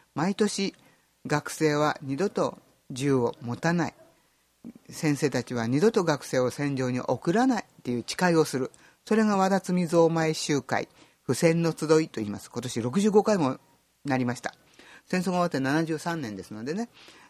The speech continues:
それから思うと、ほとんどの時間をこういうことに費やしている大学でもあるんですけれども、その大学の前で今年も同じように学生たちは、もう二度と戦争が起きないように、私たちが戦争に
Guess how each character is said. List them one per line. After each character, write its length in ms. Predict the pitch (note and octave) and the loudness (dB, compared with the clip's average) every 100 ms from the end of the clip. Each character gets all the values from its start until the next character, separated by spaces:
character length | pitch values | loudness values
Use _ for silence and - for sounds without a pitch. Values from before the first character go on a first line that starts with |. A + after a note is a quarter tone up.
| - | -4
そ 80 | D3 | -2
れ 80 | D3 | 0
か 120 | C#3+ | 2
ら 80 | C3+ | 2
思 200 | C3 B2 | 0 -2
う 60 | |
と、 220 | - A#2 - | -2 -4 -4
ほ 80 | C3 | -2
と 140 | F#3+ | 2
ん 60 | A3 | 2
ど 120 | G#3 | 2
の 160 | E3+ C#3 | 2 2
時 120 | C3 | 0
間 260 | C#3+ B2+ A#2 | 0 0 0
を 60 | |
こ 180 | - B2+ | 0 0
う 40 | |
い 40 | B2 | 0
う 20 | |
こ 100 | A#2+ | -2
と 120 | A#2+ | -4
に 160 | A#2 - _ _ - | -4 -6 _ _ -10
費 180 | D3 C#3+ | -4 0
や 100 | C#3 | -2
し 60 | - | -2
て 120 | B2 | -8
い 40 | |
る 160 | A#2 - - | -8 -12 -4
大 160 | B2 A#2+ | -2 -2
学 200 | A2 A#2+ | -4 -4
で 80 | |
も 140 | D3+ A2+ | -2 -2
あ 60 | |
る 100 | A2+ | -2
ん 60 | A#2+ | -4
で 80 | G#2+ | -6
す 100 | - | -8
け 80 | G#2+ | -12
れ 60 | |
ど 100 | G#2+ | -8
も、 160 | A2 A2+ _ - _ _ _ - | -8 -10 _ -20 _ _ _ -6
そ 80 | |
の 100 | F#3 | -4
大 160 | F#3 F3+ | 0 -2
学 220 | F3+ F3 | -2 -2
の 100 | F3+ | -2
前 200 | F3+ F3+ | 0 0
で 180 | D3 - | -2 -4
今 100 | - C#3+ | -6 -6
年 200 | D3 A3+ | 0 2
も 200 | F3+ - _ _ | 2 0 _ _
同 180 | C3 B2+ | -8 -6
じ 140 | B2 D#3+ | -2 0
よ 160 | G3+ | 2
う 60 | A3+ | 2
に 200 | F#3 - _ _ - | 0 -4 _ _ -8
学 200 | B2+ - | -6 -4
生 140 | C3 | -6
た 140 | A#2+ A2 | -4 -4
ち 100 | A2+ | -4
は、 160 | G#2+ - - _ - | -6 -8 -20 _ -6
も 140 | A#2 | -2
う 20 | |
二 100 | A#2 | 0
度 120 | A#2+ C#3+ | 0 -2
と 100 | B2 | -4
戦 200 | C#3 B2 | -4 -4
争 200 | C3+ B2+ | -4 -4
が 120 | B2+ | -4
起 160 | B2 D#3+ | -4 -2
き 20 | |
な 140 | D3 | -2
い 60 | C#3 | 0
よ 100 | B2 | -2
う 40 | |
に、 80 | B2 | -4
私 260 | B2+ C#3 B2+ | -4 -4 -2
た 140 | C3 | -4
ち 100 | C3 | -4
が 120 | B2+ | -6
戦 160 | - C#3 | -4 -6
争 240 | A#2+ B2+ | -4 -4
に 200 | B2+ C3 | -4 -6